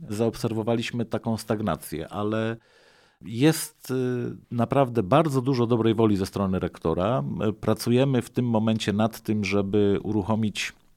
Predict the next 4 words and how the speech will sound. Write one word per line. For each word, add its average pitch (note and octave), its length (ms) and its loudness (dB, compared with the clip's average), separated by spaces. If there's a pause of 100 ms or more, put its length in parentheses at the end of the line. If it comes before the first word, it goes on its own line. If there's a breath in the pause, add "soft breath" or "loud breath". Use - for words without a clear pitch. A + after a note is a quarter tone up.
(120)
spółdzielnię G#2 1000 2
studencką, G2+ 720 -2
żeby A2+ 200 -2
młodzi G#2 640 -2